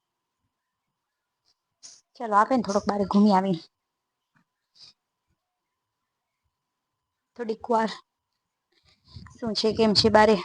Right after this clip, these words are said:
<laughs> સુમસાન સડકે પડી હે, કોઈ નહીં હે.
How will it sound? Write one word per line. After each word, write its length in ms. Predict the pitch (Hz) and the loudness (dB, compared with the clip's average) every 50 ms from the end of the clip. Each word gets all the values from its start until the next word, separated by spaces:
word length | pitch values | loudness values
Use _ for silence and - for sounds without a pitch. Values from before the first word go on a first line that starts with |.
| - - _ _ _ _ - - _ _ - | -8 -18 _ _ _ _ -20 -20 _ _ -20
<laughs> 640 | - - - 269 262 - 269 - - 277 - - _ _ _ _ _ _ _ _ - - - - - - _ _ _ _ _ _ _ _ _ _ _ _ _ _ _ _ _ _ _ _ _ _ _ _ _ _ _ _ _ _ _ _ _ _ _ _ _ _ _ - | -8 -2 -2 0 2 2 4 4 4 4 2 2 _ _ _ _ _ _ _ _ -20 -20 -20 -20 -20 -20 _ _ _ _ _ _ _ _ _ _ _ _ _ _ _ _ _ _ _ _ _ _ _ _ _ _ _ _ _ _ _ _ _ _ _ _ _ _ _ -10
સુમસાન 400 | 277 254 240 - 254 254 254 247 220 | -8 -6 -2 2 4 4 4 4 4
સડકે 320 | - 233 226 220 240 226 | 2 2 2 2 2 0
પડી 320 | 208 - 214 214 214 214 196 | 2 0 0 0 0 0 0
હે, 100 | 214 220 208 - _ _ _ _ _ _ | 0 -2 -4 -6 _ _ _ _ _ _
કોઈ 180 | 254 247 247 233 | -10 -8 -6 -4
નહીં 280 | 226 220 226 220 202 | -4 -2 -2 -2 -2
હે. 120 | 190 202 | -2 -2